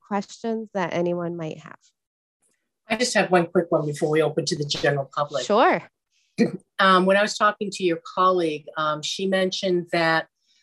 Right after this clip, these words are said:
Speaker 2: the Dexcom also has the ability to, uh, communicate with certain insulin pumps. Uh,
Speaker 1: Mm-hmm.
Speaker 2: can you expand on that?
Speaker 1: Yeah, sure. Um, so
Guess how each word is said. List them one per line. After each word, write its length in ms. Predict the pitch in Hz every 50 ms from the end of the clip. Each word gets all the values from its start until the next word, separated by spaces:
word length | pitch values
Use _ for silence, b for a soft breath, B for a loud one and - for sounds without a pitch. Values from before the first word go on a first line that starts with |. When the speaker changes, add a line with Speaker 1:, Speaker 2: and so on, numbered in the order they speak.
| _ _ _
Speaker 2:
the 80 | -
Dexcom 920 | - 180 180 180 180 - - - - _ _ - - 185 180 180 180 165 -
also 320 | 156 165 175 170 - 185 175
has 240 | 165 - - - -
the 100 | 165 160
ability 560 | 151 156 165 165 160 165 160 160 160 160 156 - - -
to, 460 | - 160 156 156 151 151 147 147 143 _ _ _ _ _ _ _ _ _ _ -
uh, 180 | 160 151 147
communicate 680 | 147 - 180 175 170 170 175 170 - 190 180 170 160 147
with 140 | 156 151 147
certain 400 | - - - 175 165 151 151 -
insulin 440 | 160 160 160 - - 170 156 156 151
pumps. 520 | - - 170 160 175 170 - - - - _ _ _ _ _ _ -
Uh, 240 | 151 147 143 143
Speaker 1:
Mm-hmm. 220 | 139 214 196 220 240
Speaker 2:
can 120 | 180 170
you 80 | 165 165
expand 400 | 165 - - - 185 170 170 175
on 120 | 170 175
that? 240 | 175 175 180 180 - _ _ _ _ _ _ _ _ - _
Speaker 1:
Yeah, 280 | - 208 247 311 440 392
sure. 340 | - - - 269 277 - - - 226
Um, 240 | 220 220 214 208 208
so 380 | - - 247 247 220 214 202